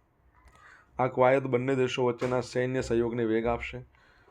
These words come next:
શહેરી અને જંગલના વાતાવરણમાં બળવા વિરોધી, આતંકવાદ વિરોધી કામગીરીમાં બંને દળોની કુશળતાને વધુ તીવ્ર બનાવશે. જો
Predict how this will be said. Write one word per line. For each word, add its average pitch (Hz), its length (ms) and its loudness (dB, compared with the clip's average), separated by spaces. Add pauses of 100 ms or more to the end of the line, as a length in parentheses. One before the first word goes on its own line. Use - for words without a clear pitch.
(120)
શહેરી 135 380 2
અને 135 240 2
જંગલના 127 520 2
વાતાવરણમાં 123 600 2
બળવા 120 280 4
વિરોધી, 123 440 0
આતંકવાદ 120 560 -2
વિરોધી 120 320 -2
કામગીરીમાં 120 600 -2
બંને 117 260 -2
દળોની 117 280 -2
કુશળતાને 113 500 -6
વધુ 107 220 -2
તીવ્ર 104 320 -2
બનાવશે. 95 480 -4 (720)
જો 156 340 10